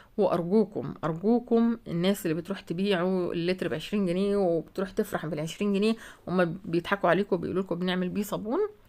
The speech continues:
وبيرجعوا بعد كده يبيعوه للمطاعم، والمطاعم تستخدمه،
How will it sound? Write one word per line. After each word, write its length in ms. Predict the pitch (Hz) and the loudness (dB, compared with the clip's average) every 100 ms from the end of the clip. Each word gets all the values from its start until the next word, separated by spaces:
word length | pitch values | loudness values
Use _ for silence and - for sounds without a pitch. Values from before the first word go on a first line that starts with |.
| - - | -16 -8
وبيرجعوا 460 | 160 170 160 185 | -2 -2 2 2
بعد 180 | 180 151 | 4 0
كده 180 | 165 175 | 0 0
يبيعوه 280 | 160 143 180 | 2 2 0
للمطاعم، 600 | 180 165 165 214 240 220 | 0 -2 2 2 2 2
والمطاعم 420 | 160 156 165 175 | 0 -2 -2 -4
تستخدمه، 760 | 185 190 - 156 165 220 294 | -6 -10 -8 -4 0 2 2